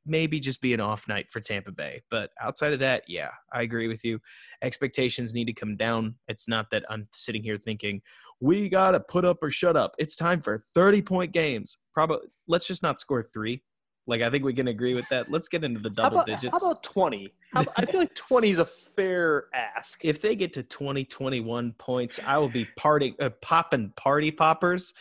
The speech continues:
Speaker 1: and I will <laughs> be, like,
Speaker 2: The other thing
Speaker 1: very
Speaker 2: is,
Speaker 1: happy.
Speaker 2: in terms of this game, Ta-,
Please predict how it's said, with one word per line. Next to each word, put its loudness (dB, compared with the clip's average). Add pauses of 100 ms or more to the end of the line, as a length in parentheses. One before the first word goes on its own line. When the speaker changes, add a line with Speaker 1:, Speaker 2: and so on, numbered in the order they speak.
(200)
Speaker 1:
and -2
I 4
will 6 (140)
<laughs> -14
be, 0
like, 0
Speaker 2:
The -10
other 6
thing -2
Speaker 1:
very 8
Speaker 2:
is, 6
Speaker 1:
happy. -2
Speaker 2:
in -14
terms -2
of -6
this -6
game, -6 (320)
Ta-, -2